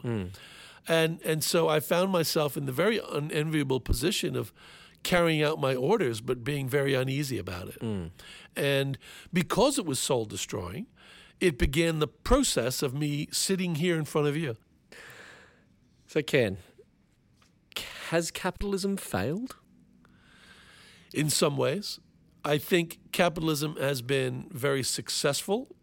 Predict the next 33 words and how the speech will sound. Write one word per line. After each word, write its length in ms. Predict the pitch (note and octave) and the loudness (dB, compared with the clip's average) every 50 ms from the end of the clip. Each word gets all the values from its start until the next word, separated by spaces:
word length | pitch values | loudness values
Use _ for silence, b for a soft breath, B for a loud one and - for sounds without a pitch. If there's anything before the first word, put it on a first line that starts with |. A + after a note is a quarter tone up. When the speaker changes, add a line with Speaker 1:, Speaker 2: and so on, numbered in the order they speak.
| _ _ | _ _
Speaker 2:
in 300 | D#3+ C#3 A#2+ A2 A2 A2 | -4 -2 -2 -2 -4 -2
many 240 | B2 C3+ D3+ C#3+ A#2+ | 0 0 0 0 -2
ways. 460 | G#2+ G#2+ G#2+ B2+ F#3+ G3+ - - - - _ _ | -2 -4 -4 -4 -6 -6 -10 -12 -16 -20 _ _
You 120 | _ - B2 | _ -8 -6
know, 100 | A#2+ A2+ | -4 -4
we 100 | A2+ A2+ | -6 -4
talk 220 | - D3+ C#3+ - | -2 -2 -2 0
about 260 | C3 B2 B2+ - _ | -2 -4 -4 -4 _
the 140 | - A2+ A#2+ | -8 -6 -6
good. 360 | A#2 A2 A#2+ A#2+ A#2+ C#3 D3 B B B B B B B B B B B B B | -4 -2 -2 -2 -2 -4 -8 B B B B B B B B B B B B B
If 140 | - C3 C#3+ | -6 -4 -4
you 80 | C#3+ | -4
think 240 | - - F#3 F3 D3 | 0 0 0 0 0
about 440 | D#3 C#3 C#3+ C#3 C#3 C3+ C#3 C#3+ - _ _ _ _ _ b b b b b b b b b b b b _ _ _ _ | 0 2 4 4 4 4 2 0 -4 _ _ _ _ _ b b b b b b b b b b b b _ _ _ _
all 240 | - F3 E3+ E3 D#3+ | 2 4 4 4 4
of 100 | C#3+ C3+ | 2 -2
the 80 | C3+ | -4
people 500 | - - D#3+ D#3+ D#3 D3 B2+ A#2 A2 C3 | 0 0 0 0 2 0 0 0 -2 -4
in 140 | - C#3 C3 | -6 -6 -4
the 80 | C3+ C3+ | -2 0
last 340 | C#3 C#3 C#3 C#3 C#3 - - | 0 2 2 0 0 -4 -8
fifteen 420 | - - D#3+ - - - D3+ C3+ | -2 -4 -2 -2 -2 -4 -4 -2
years, 240 | C3+ C#3 C#3 C#3 A#2 | -2 -2 -2 0 0
a 120 | B2 A2+ | -2 -4
billion 560 | G#2 A2 A2 G2+ D3 C#3 C#3 D3 C#3 B2+ A#2+ | -4 -8 -4 0 2 2 2 2 0 -2 -4
people 280 | A2+ - C#3 C#3 - A#2+ | -4 -6 -6 -4 -6 -8
taken 380 | G#2+ - C#3 B2+ B2 B2 B2 B2 | -6 -4 -6 -4 -4 -4 -4 -4
out 140 | A#2+ A#2 | -4 -4
of 140 | A#2 G2 - | -6 -8 -4
poverty 480 | - B2+ A#2+ A#2 A#2 A#2 A2+ G#2+ G2+ - - | -4 -2 -2 -2 -4 -4 -6 -8 -10 -10 -10
is 140 | D3+ - | -12 -10
quite 280 | - - - E3 C#3+ C#3 | -10 -2 0 0 0 0
remarkable. 640 | C3 B2+ B2+ A#2+ A#2 A#2 A#2 - - A#2 C3 C3+ | -4 -6 -6 -6 -6 -8 -8 -10 -12 -12 -12 -14